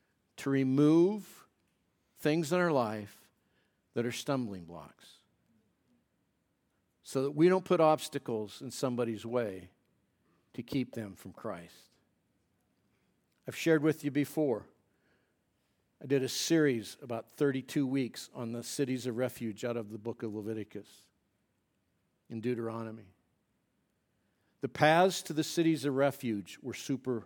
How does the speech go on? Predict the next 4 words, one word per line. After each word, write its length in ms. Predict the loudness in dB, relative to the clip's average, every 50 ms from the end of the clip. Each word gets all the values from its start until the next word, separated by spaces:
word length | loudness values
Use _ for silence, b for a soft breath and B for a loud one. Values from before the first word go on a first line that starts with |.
| -12
highways. 760 | -10 -6 -4 -4 -4 -4 -6 -8 -10 -10 -12 -14 -18 -20 -20 -20 _ _ _ _ _ _ _ _ _ _ _ _ _ _ _ _ _ _ _ _ _ _ _ _ _ _ _ _ _ _
They 100 | -8 -8
crossed 500 | -6 0 4 4 4 4 4 0 -6 -6
rivers. 680 | 0 2 2 2 2 0 -4 -6 -10 -14 -18 -20 -20 -20